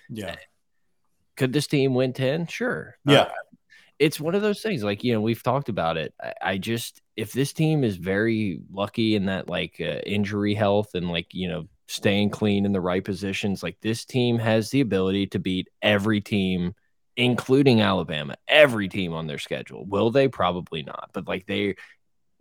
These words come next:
Speaker 2: when healthy, good on good, best eleven on eleven or twenty-two. I know we don't talk about special teams, so twenty-two on twenty-two.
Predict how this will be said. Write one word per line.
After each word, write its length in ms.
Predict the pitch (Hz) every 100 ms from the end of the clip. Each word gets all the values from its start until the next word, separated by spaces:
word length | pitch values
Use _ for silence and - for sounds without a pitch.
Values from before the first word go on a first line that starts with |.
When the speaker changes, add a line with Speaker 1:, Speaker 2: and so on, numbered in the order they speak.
| -
Speaker 2:
when 200 | 107 143 180
healthy, 580 | 160 117 - 92 82 95
good 180 | 107 120
on 220 | 135 123
good, 580 | 104 104 104 101 90 -
best 280 | 107 113 127
eleven 380 | 104 104 104
on 140 | 104 101
eleven 420 | 95 92 90 95
or 80 | 85
twenty-two. 720 | - 104 104 - 104 98 95
I 60 | 90
know 160 | 95
we 300 | 101 85 110
don't 160 | 135 120
talk 220 | 107 95
about 180 | 87 80
special 340 | - 80 82
teams, 280 | - 78 73
so 60 | 85
twenty-two 500 | 117 113 110 117 104
on 120 | 95
twenty-two. 640 | 104 95 92 92 76 76